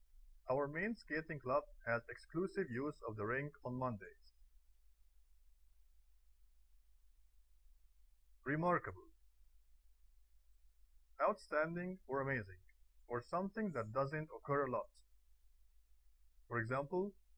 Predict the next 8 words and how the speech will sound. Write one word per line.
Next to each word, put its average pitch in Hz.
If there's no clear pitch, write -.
his 135
drawings 208
are 113
remarkable 160
for 113
their 113
accuracy. -
Commercial. 165